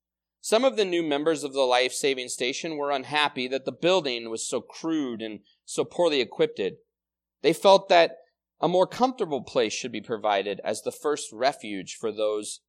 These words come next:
that were saved from the sea. So they replaced the emergency cots with beds, and they put better furniture in,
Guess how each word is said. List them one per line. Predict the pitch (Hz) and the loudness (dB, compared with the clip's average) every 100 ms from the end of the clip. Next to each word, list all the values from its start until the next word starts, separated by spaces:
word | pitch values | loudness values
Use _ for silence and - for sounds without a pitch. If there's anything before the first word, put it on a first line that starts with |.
| - | -10
that | 113 | -8
were | 104 | -6
saved | - 95 90 | -6 -6 -6
from | - 98 | -14 -16
the | |
sea. | 98 - 131 87 - _ _ _ _ _ _ _ | -12 -8 -8 -10 -16 _ _ _ _ _ _ _
So | - | -12
they | 98 | -8
replaced | 92 87 117 113 - | -8 -6 -6 -4 -6
the | 120 | -8
emergency | 101 98 107 120 - 110 | -8 -10 -10 -16 -18 -16
cots | - 98 107 - | -10 -8 -8 -12
with | 131 _ | -18 _
beds, | - 90 226 - - _ _ _ _ | -10 -10 -10 -16 -20 _ _ _ _
and | 110 120 120 120 - - | -4 -2 -4 -6 -14 -8
they | 127 | -6
put | 123 180 113 | -2 -4 0
better | 123 139 135 | 0 2 0
furniture | - 143 151 113 110 98 | -2 -4 -4 -6 -6 -6
in, | 104 110 127 | -8 -10 -14